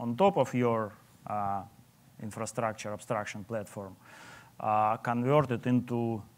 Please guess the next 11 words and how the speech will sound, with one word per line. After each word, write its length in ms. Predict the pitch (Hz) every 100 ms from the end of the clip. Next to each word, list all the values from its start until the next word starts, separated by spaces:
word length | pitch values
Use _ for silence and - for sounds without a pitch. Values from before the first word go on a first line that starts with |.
| _ -
the 160 | 107
real 320 | 123 147 147
pl-, 280 | 110 120 123
cloud 540 | 127 127 131 147 117 110
with 220 | 110 107
real 320 | 120 127 120
managed 500 | 117 117 110 101 101
services. 800 | - 110 92 85 - - - -
Uh, 280 | - 101 98
think 260 | - 135 131
about, 440 | 110 113 107 104